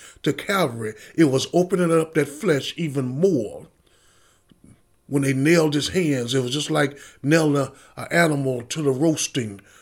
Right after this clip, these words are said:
on a beam over a fire, nailing his feet.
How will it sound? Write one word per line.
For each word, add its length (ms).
on 200
a 60
beam 460
over 300
a 60
fire, 540
nailing 360
his 180
feet. 380